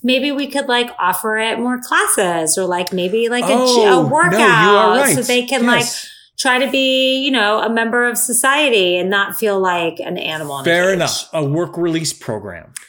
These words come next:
Speaker 1: Got it. There
Speaker 2: Yes.
Speaker 1: you go. There
Speaker 2: That's
Speaker 1: you go.
Speaker 2: very good.
Speaker 1: Much better.
Speaker 2: Much better. Uh, okay. We already said it. Baloney.
Speaker 1: I just don't think it's necessary.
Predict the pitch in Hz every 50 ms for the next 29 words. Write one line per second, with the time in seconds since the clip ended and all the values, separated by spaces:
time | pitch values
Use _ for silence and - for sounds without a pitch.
0 | _ _ _ _ _ _ _ _ - 220 202 170 143 131 120 - - - _ -
1 | 143 139 208 - - - - 170 143 135 135 139 202 - - _ - 220 214 -
2 | 143 - - 160 147 143 127 117 113 110 - 123 95 87 - - _ _ _ -
3 | - 214 220 214 - - - 160 143 139 - - - _ _ _ _ - 151 147
4 | 139 - - - 104 80 73 - - _ _ _ _ _ 151 135 135 131 127 127
5 | 127 - - 156 143 - 160 139 135 135 135 - - - _ _ _ _ _ _
6 | _ _ _ _ _ _ _ 139 139 120 117 123 123 131 139 135 - - 160 156
7 | 139 120 104 107 110 107 117 131 131 117 110 113 - _ _ _ _ _ _ _
8 | _ _ _ _ _ _ _ _ _ - - - - - - - - - - -
9 | - - _ _ _ - - _ _ _ _ _ _ 311 320 320 320 - 381 381
10 | 359 - - - - 302 196 180 185 180 - 254 240 226 214 220 220 - - -
11 | 175 151 143 - - 151 - - 151 - - - - - - - -